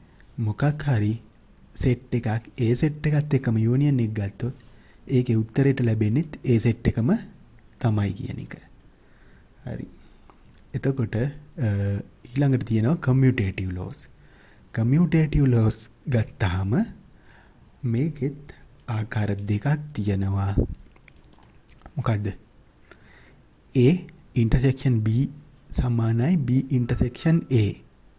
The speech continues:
එහෙම ගන්න පුළුවන්. අනිත් එක යූනියන් එකට තියෙන එක. A යූනියන් B සමානයි B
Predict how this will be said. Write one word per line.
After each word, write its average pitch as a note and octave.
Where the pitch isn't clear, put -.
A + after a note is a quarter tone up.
එහෙම A#2+
ගන්න F#2+
පුළුවන්. F#2+
අනිත් C#3+
එක G#2
යූනියන් A#2+
එකට -
තියෙන G#2+
එක. G#2+
A A#2
යූනියන් A#2+
B A2
සමානයි G#2
B A#2